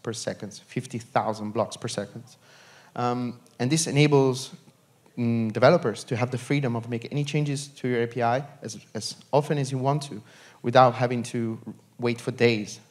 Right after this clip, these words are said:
for the middleware to be reindexed. And this is how it's done. Um, we have a separation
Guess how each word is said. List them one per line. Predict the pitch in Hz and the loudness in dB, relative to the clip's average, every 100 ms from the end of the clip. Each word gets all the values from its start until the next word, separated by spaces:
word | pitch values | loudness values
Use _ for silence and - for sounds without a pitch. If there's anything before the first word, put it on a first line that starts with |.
| _ - | _ -20
for | - 123 113 104 - - - | -4 0 0 -2 -8 -18 -6
the | 110 107 104 - - - - - | -4 -4 -6 -12 -20 -20 -12 0
middleware | 120 131 113 104 | 2 4 2 0
to | - | -2
be | 113 113 | -6 -4
reindexed. | 110 107 90 - - - _ _ - _ _ - | -4 -6 -8 -12 -18 -20 _ _ -20 _ _ -6
And | 120 123 123 120 - 120 | -2 0 0 -2 -6 -4
this | 147 160 | -2 -2
is | 156 | 2
how | 139 123 | 4 4
it's | 120 113 | 2 -2
done. | - 78 76 - _ - - _ _ - | -2 -2 -4 -14 _ -20 -20 _ _ -2
Um, | 117 117 113 113 - - _ _ _ _ - | 2 2 2 -2 -10 -20 _ _ _ _ -6
we | 123 | 0
have | 120 123 117 110 - - _ _ | 6 8 8 4 -6 -20 _ _
a | - | -10
separation | - 160 160 151 147 - 147 147 | 2 2 4 4 4 0 -2 -4